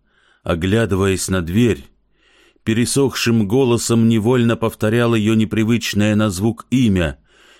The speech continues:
весь пронизанный знойным током, испытывая стыд, растерянность от своей нерешительности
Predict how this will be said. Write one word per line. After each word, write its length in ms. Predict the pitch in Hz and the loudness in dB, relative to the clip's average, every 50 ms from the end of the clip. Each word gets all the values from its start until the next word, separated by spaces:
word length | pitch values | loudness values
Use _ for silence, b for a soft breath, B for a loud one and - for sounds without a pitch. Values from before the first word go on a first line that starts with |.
| b b | b b
весь 300 | 73 73 98 104 95 - | -6 -4 -4 -4 -4 -4
пронизанный 720 | - - 104 104 107 110 113 107 90 98 104 104 104 104 | -4 -2 0 2 2 2 2 2 2 2 2 2 2 2
знойным 580 | 95 82 85 98 107 107 104 98 104 104 101 92 | 0 0 0 2 2 2 2 2 2 2 2 0
током, 580 | - - 117 110 92 - - 85 76 71 67 - _ b b b b b b b b | 0 0 0 0 0 0 -2 -4 -4 -4 -8 -12 _ b b b b b b b b
испытывая 720 | - 98 98 - - - 135 123 117 123 110 113 113 110 107 | -4 -2 -2 -2 -2 -2 -2 0 0 0 0 2 2 2 0
стыд, 600 | - - - - 143 147 104 - - - - _ _ _ _ _ _ _ _ _ _ _ _ | 0 -4 -4 -2 0 0 0 -2 -8 -16 -20 _ _ _ _ _ _ _ _ _ _ _ _
растерянность 1040 | - 107 120 135 123 - - - - 156 170 151 120 120 104 101 98 90 - - - | -4 -2 -2 -2 -2 -4 -6 -4 0 0 2 2 2 2 2 2 0 0 -4 -4 -6
от 140 | 107 107 | -4 -4
своей 440 | - - 95 113 113 107 117 117 110 | -4 -2 -2 0 0 2 2 2 2
нерешительности 1080 | 104 107 110 113 110 - - 135 107 - - 92 85 82 80 - - - - - - - | 2 2 2 2 0 0 0 0 0 0 -2 -2 -2 -2 -2 -4 -6 -10 -12 -14 -16 -16